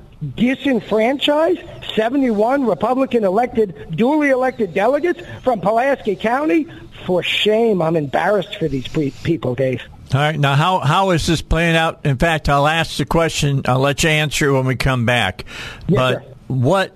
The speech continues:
Speaker 2: what is the state party saying about the delegates that are showing up?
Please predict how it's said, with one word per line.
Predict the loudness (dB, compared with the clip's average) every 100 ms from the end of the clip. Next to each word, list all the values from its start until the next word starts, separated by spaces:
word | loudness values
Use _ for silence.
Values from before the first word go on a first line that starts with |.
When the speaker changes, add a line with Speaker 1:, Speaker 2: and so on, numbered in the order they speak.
| -20 -20 -20 -16 -14 -12 -4
Speaker 2:
what | 0 2 4
is | 2 0 0
the | 0
state | 0 0 0 0 0 0
party | 2 2 2 0
saying | 0 0 2 2 2
about | 2 2 0 -6 -8
the | -2 0
delegates | 2 2 2 2 0 -2 -2
that | -2
are | 0
showing | 0 0 2 2
up? | 2 0